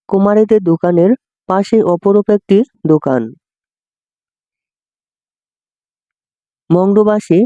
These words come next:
পোড়া লঙ্কা কচলে নুন তেল দিয়ে ভর্তা করে খায়। তাছাড়া লুডুস, তেঁতুলের টক, কলার থোড় ইত্যাদি সবজি দিয়ে স্যুপ, ডিম সেদ্ধ মিশিয়ে খায়। এই জিনিসগুলো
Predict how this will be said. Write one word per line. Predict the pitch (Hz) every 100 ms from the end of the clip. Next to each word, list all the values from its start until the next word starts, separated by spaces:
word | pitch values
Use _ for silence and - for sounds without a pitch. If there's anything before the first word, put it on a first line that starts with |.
| - -
পোড়া | 185 190
লঙ্কা | 202 208 214 196 196 - -
কচলে | 185 185 - 202 196
নুন | 170 175 190
তেল | 202 208
দিয়ে | 196 196 - 165
ভর্তা | 170 185 202
করে | 202 202 202
খায়। | - 113 113 143 _ _ _ _ _ -
তাছাড়া | 190 226 196 196 - _ -
লুডুস, | 185 196 202 208
তেঁতুলের | - 175 180 196 196
টক, | 165 170 - _ _ _ -
কলার | 185 185 208 -
থোড় | 180 151 208 _ -
ইত্যাদি | 180 - 208 214 208
সবজি | 185 170 196
দিয়ে | 196 165 180 - _ _ _ _
স্যুপ, | - 196 180 - _ _ -
ডিম | 147 180 208
সেদ্ধ | - 202 180 151 220 _
মিশিয়ে | 175 175 - 185
খায়। | - 135 123 - _ _ _ _ _ _ _ _ _ _ _ - _
এই | 175 190
জিনিসগুলো | 202 226 214 220